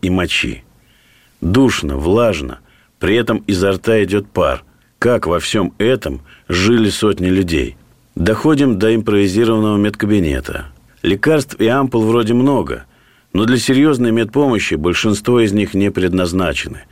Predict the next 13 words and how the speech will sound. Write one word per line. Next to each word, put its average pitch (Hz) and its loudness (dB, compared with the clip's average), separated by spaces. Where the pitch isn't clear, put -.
Это 123 -2
не 123 4
военная 123 0
медицина, 76 -6
а 143 2
обычные 131 0
бытовые 90 0
аптечные 82 -4
препараты. 71 -6
От 123 -4
желудка, 117 2
простуды, 76 -2
сердца. - -4